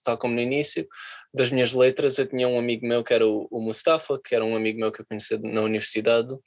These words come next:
e a gente fazia as letras juntos.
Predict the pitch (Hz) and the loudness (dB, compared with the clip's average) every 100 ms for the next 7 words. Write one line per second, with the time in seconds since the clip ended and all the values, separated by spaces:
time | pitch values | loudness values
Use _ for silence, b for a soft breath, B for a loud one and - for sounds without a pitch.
0 | B B B B B _ - 123 123 123 | B B B B B _ -4 -2 0 0
1 | 123 123 123 120 - 123 139 123 131 127 | 0 0 -2 -6 -2 0 2 2 2 4
2 | 120 127 123 123 117 107 101 - | 4 2 0 -2 -2 -2 -4 -10